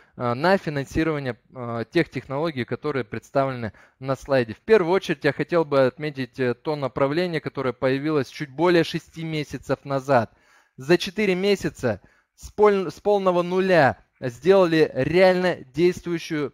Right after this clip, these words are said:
машину мирового класса и современного качества в транспортной индустрии. Это легкий прогулочный спортивно-экскурсионный транспорт типа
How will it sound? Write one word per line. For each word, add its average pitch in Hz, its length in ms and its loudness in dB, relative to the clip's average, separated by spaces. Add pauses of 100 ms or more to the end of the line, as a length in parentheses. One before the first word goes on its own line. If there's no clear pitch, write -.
машину 160 640 -4 (200)
мирового 180 540 4
класса 160 600 4 (220)
и 160 200 -2
современного 156 920 0
качества 143 640 0
в - 60 -8
транспортной 139 640 -4
индустрии. 131 440 -6
Это 139 280 -2
легкий 175 440 2
прогулочный 151 760 -6 (260)
спортивно-экскурсионный 147 1300 -6
транспорт 170 580 -4
типа 147 400 0